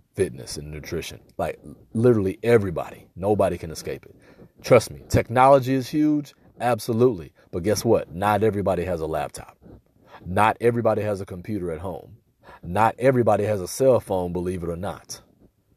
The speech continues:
Yes, most people do have a cell phone. But, and if some people have cell phones, some people still may have older versions of cell phones. Some people still have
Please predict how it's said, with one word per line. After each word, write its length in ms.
Yes, 460
most 340
people 200
do 160
have 160
a 20
cell 280
phone. 280
But, 340
and 340
if 100
some 220
people 260
have 200
cell 220
phones, 260
some 260
people 220
still 260
may 160
have 460
older 340
versions 460
of 100
cell 240
phones. 440
Some 140
people 240
still 260
have 260